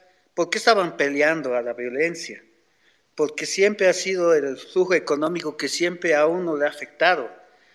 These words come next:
cuyo que afectación va al otro. Entonces ahí va la pelea. Si a uno le falta dinero, si a uno le falta algo, es que sí que realmente necesita por, por algo. Por eso, por, por, por eso hay harto narcotráfico o hay harta delincuencia,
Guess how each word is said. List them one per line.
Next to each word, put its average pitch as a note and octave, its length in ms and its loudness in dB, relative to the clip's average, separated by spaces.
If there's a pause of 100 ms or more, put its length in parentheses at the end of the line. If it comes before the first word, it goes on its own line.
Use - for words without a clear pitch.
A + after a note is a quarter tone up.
(160)
cuyo F#3 380 2
que E3 140 4
afectación E3 840 0
va D#3+ 240 4
al C3+ 140 0
otro. E3+ 440 0
Entonces A#2+ 580 -14
ahí D3 220 -4
va D3+ 160 2
la C#3 220 -2
pelea. D3 400 0
Si - 220 -6
a E3+ 60 0
uno F#3 200 -2
le D3 140 0
falta C3+ 580 -2
dinero, B2+ 640 -2 (540)
si - 160 -6
a D#3+ 60 0
uno F3 140 -2
le C#3+ 140 -2
falta D3 360 -2
algo, D3 520 -2
es D3+ 160 -10
que D#3 180 -8
sí C3+ 180 -10
que B2+ 520 -8 (140)
realmente C#3+ 520 -4
necesita B2+ 600 -8
por, A#2 400 -12 (460)
por C3+ 180 -2
algo. E3+ 320 0
Por C#3 160 0
eso, E3 320 0
por, C#3 680 -6
por, C#3 420 -4
por D3+ 160 0
eso F3+ 180 0
hay F3 160 4
harto E3 360 -2
narcotráfico D3 920 -2
o C3 160 -4
hay C3 320 -6
harta C3+ 280 -4
delincuencia, C3+ 880 -6